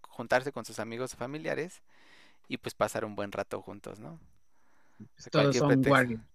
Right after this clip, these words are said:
Speaker 1: Sí, sí,
Speaker 2: <laughs>
Speaker 1: sí, que, que cualquier pretexto. "Ah, que vamos a celebrar, Simón, vamos a celebrar, no hay bronca. Celebramos todo, el chiste es juntarnos y cotorrear".
Speaker 2: Así
Speaker 1: ¿Sale
Speaker 2: es,
Speaker 1: y
Speaker 2: así
Speaker 1: vale?
Speaker 2: es.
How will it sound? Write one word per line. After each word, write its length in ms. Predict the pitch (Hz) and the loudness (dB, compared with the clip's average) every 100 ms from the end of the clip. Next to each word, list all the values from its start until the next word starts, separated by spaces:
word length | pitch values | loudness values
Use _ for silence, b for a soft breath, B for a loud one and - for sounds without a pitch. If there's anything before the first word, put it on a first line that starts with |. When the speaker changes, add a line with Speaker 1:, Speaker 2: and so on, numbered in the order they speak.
| b b b b | b b b b
Speaker 1:
Sí, 420 | - 143 139 127 143 | -4 0 2 2 0
sí, 160 | 175 | 0
Speaker 2:
<laughs> 20 | |
Speaker 1:
sí, 400 | 156 120 110 104 - - - | -2 -4 -6 -8 -14 -20 -14
que, 180 | - - | -14 -12
que 120 | - - | -14 2
cualquier 480 | 135 - 165 160 - - - - | 2 4 2 2 -2 -18 -18 -2
pretexto. 480 | 131 - 131 - 180 | 0 0 -2 2 4
"Ah, 160 | 214 | 4
que 100 | 202 | 6
vamos 240 | 214 240 214 | 4 6 2
a 80 | |
celebrar, 400 | 202 160 147 160 | 4 6 8 6
Simón, 400 | - 185 202 220 | 4 2 6 6
vamos 240 | 208 208 202 | 6 2 0
a 40 | |
celebrar, 440 | - 123 107 120 135 | -2 0 2 0 0
no 120 | 139 | -4
hay 60 | 147 | -4
bronca. 480 | - 135 - - - b b b b b b _ | -4 -4 -6 -10 -14 b b b b b b _
Celebramos 560 | - 135 143 170 165 - | 0 2 4 4 0 2
todo, 280 | 156 143 117 | 4 6 2
el 60 | |
chiste 240 | - - - | 0 -12 -12
es 60 | |
juntarnos 680 | - 117 - 147 170 180 170 | -10 -6 0 2 2 -2 -8
y 80 | 131 | -6
cotorrear". 580 | - 104 101 104 85 - - - - _ b b b b b b b b - | -6 -2 0 0 -2 -4 -12 -16 -20 _ b b b b b b b b -10
Speaker 2:
Así 240 | 117 139 | -4 4
Speaker 1:
¿Sale 220 | 123 139 | 4 4
Speaker 2:
es, 0 | |
Speaker 1:
y 100 | 156 | 0
Speaker 2:
así 100 | 120 | 0
Speaker 1:
vale? 220 | 127 | 0
Speaker 2:
es. 20 | 190 | -2